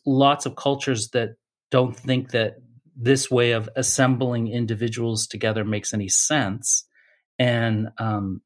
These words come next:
and consequently, we, I, I just think it's, it's probably valuable to be sensitive to that, so that these w-, Western ways of thinking aren't, um, imposed upon non-Western communities that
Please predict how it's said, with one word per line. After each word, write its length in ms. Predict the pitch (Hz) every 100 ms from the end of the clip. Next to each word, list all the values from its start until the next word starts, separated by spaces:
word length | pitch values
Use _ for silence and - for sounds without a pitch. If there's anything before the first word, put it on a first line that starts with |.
| _
and 140 | 139
consequently, 540 | 139 185 190 190 151 147
we, 380 | 143 156 151 - _ 208 -
I, 240 | 180 - 214
I 40 |
just 220 | 214 277
think 180 | 320 277
it's, 260 | 233 - - _
it's 180 | 165 170
probably 380 | - - 165 151
valuable 640 | 120 117 160 170 160 170
to 120 | 175 131
be 120 | 127
sensitive 600 | - 120 135 156 - 175
to 100 | 165
that, 240 | 170 175
so 140 | - 139
that 260 | 131 120 - - - - _ -
these 400 | 143 143 135 - _ _ _ _
w-, 140 | - -
Western 840 | 127 123 127 123 139 - 156 139
ways 300 | 120 127 117
of 120 | 117 -
thinking 640 | 160 180 175 117 113 113 -
aren't, 300 | 123 120 - _ _ _ _ -
um, 440 | 123 117 104 - _ _
imposed 1000 | 135 131 - 160 165 107 104 165 - - - _ _ _ _
upon 720 | 143 135 - 139 123 123 117 -
non-Western 840 | 185 135 135 139 139 131 127 127 110
communities 640 | - 131 139 107 104 107
that 260 | - 117